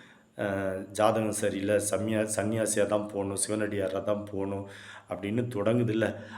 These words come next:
அவன் தான் பட்டத்து ராஜாவா ஆயிருப்பான்" அப்படின்னு தான் பின்னாடி கல்கி அதுல வர்ற கேள்விகள் பதில்களுக்கு பதில் அளிச்சிருக்காருல, அப்ப அவன் தானே ரியல், அம், கிங்,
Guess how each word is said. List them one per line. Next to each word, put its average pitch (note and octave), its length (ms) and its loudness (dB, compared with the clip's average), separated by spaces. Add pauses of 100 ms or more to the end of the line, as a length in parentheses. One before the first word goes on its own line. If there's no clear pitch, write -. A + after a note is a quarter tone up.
(120)
அவன் G#2 340 -2
தான் B2+ 280 2
பட்டத்து A#2+ 360 2
ராஜாவா A2 360 4
ஆயிருப்பான்" G2+ 840 2
அப்படின்னு A#2+ 240 -2
தான் D#3+ 200 -2
பின்னாடி C3+ 360 0
கல்கி A#2+ 640 -2 (380)
அதுல A2 300 2
வர்ற B2 200 2
கேள்விகள் B2 640 2
பதில்களுக்கு G#2+ 480 0
பதில் G#2 280 -2
அளிச்சிருக்காருல, F#2+ 500 -8
அப்ப G2 220 -4
அவன் F#2 200 -4
தானே A#2+ 200 2
ரியல், G#2 420 -2 (560)
அம், F#2 500 -2 (640)
கிங், G#2 280 0